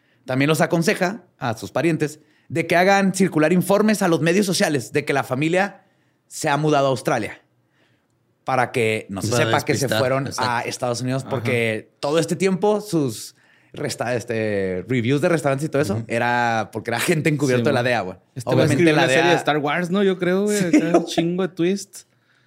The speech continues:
Speaker 1: Yo.
Speaker 3: Qué vergas este güey.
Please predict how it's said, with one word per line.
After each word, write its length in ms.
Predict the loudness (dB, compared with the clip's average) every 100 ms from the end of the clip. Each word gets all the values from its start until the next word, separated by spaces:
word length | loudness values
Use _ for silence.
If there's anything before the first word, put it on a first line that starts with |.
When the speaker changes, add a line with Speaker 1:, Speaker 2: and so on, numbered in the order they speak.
| _ _ _ _ _ _ -12
Speaker 1:
Yo. 300 | -6 -4 -4
Speaker 3:
Qué 100 | -6
vergas 600 | -6 -6 -4 -4 -4 -4
este 240 | -4 -4 -4
güey. 260 | -4 -6